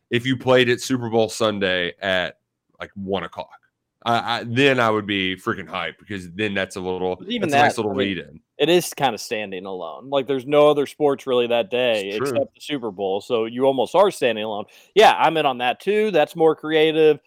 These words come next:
Speaker 2: That's better. Uh, it, we'll have fun. It'll be a fun sports day. New Year's Eve, we'll, we'll, it, it, it'll be fine. I just, I, it, it,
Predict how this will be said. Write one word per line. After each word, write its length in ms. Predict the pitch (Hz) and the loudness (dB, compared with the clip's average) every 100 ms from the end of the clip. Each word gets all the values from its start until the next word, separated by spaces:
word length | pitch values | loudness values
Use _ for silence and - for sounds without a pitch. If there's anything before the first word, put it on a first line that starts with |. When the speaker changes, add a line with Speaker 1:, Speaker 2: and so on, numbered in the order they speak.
| _ _ _ | _ _ _
Speaker 2:
That's 240 | 143 147 - | 2 2 2
better. 460 | 147 151 143 139 - _ _ | 0 2 2 -2 -6 _ _
Uh, 160 | 175 160 | 2 2
it, 280 | 160 151 190 170 _ | 0 -8 -10 -12 _
we'll 240 | 185 214 | 4 8
have 180 | 208 185 | 8 6
fun. 480 | 160 160 156 156 151 170 | 6 8 8 4 -2 0
It'll 200 | 165 151 | 2 4
be 120 | 156 | 2
a 60 | |
fun 260 | - 156 147 | 4 4 2
sports 420 | - 156 151 120 | 0 0 0 0
day. 480 | 147 143 143 139 135 156 | 4 6 6 4 -2 -6
New 160 | 147 | -2
Year's 400 | 147 139 135 120 | 0 0 -2 -2
Eve, 440 | 135 131 131 127 113 | -4 -2 -4 -6 -6
we'll, 260 | 131 120 - 131 | -4 -4 -8 -8
we'll, 260 | 123 113 _ | -8 -8 _
it, 220 | 139 135 | -6 -2
it, 160 | 139 139 | 0 0
it'll 220 | 175 180 143 | 2 2 2
be 140 | 135 | -2
fine. 480 | - 117 120 117 117 | 0 2 2 2 0
I 100 | 123 | -2
just, 260 | 120 - _ _ _ _ _ _ _ _ _ _ _ | -4 -14 _ _ _ _ _ _ _ _ _ _ _
I, 120 | 120 | -6
it, 320 | 117 127 135 165 | -4 -6 -6 -6
it, 220 | 165 | -8